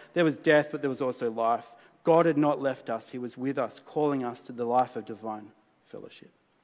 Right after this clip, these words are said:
So here in the midst of hor-, horrific conditions, one man reminds them of the way of Jesus in the midst of a selfish culture. And as that began to take root, another kind of community was born.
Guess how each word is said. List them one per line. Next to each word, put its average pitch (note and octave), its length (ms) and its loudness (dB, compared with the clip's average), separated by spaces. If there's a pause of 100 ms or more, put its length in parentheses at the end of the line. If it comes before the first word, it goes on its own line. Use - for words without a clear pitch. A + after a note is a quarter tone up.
(880)
So - 140 -18
here A#3+ 300 -2
in G#3+ 100 4
the F3+ 100 4
midst F#3 340 -2
of D3 120 -6
hor-, D#3+ 220 -4 (180)
horrific A3+ 800 -4
conditions, E3+ 600 -2 (240)
one G#3 460 4
man G#3 420 2
reminds E3+ 480 4
them D3+ 160 0
of C#3 80 -2
the D3 80 0
way E3 300 6
of E3+ 160 -2
Jesus D3 600 -6 (400)
in D3+ 120 -2
the D3+ 100 0
midst D#3+ 260 0
of D3 120 -2
a D3 60 -2
selfish C#3 500 -6
culture. G2 400 -16 (1400)
And A#2+ 140 -8
as C#3+ 140 -4
that E3+ 220 4
began D3 600 -2
to C3 100 -14
take C3 320 -10
root, B2+ 340 -8 (680)
another C#3+ 400 -2
kind D3+ 260 -8
of D3 80 -10
community C3+ 480 -8
was G#2+ 140 -18
born. - 320 -16